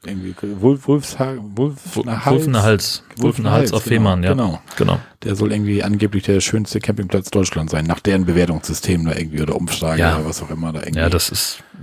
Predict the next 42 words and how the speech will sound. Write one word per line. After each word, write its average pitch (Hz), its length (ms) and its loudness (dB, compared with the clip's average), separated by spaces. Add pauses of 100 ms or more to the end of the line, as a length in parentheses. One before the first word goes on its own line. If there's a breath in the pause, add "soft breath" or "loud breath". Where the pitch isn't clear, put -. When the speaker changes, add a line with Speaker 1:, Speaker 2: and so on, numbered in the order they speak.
Speaker 2:
ist - 160 -2
ja, 95 160 2
ne, 113 340 2
also 98 200 -4
die 95 100 -4
gucken 113 240 -4
dann 98 160 2
halt 98 180 2
darauf, 101 580 0
machen 95 380 0
sie 98 120 0
ja 95 100 2
alle 107 320 2
einmal 107 280 2
im 101 120 0
Jahr, 104 160 2
auch 98 160 -2
PinCamp 117 420 0
hat 110 140 0
jetzt 107 180 -2
wieder 107 300 2
irgendwie, 104 420 0 (460 loud breath)
äh, - 80 -2
eine 104 160 4
Liste 104 280 -2
verschickt, - 500 -2
äh, 98 340 2 (160)
die 104 80 -2
gucken 104 280 -2
halt 95 180 0
auf 92 120 -2
die 98 240 0
Bewertung 101 540 2
auf 87 140 -2
dem 90 100 -2
eigenen 101 260 2
Portal, 98 540 2 (640 loud breath)
äh, 95 140 2
und 95 300 0
sagen 95 300 4
halt, 92 500 -2
äh, 92 260 2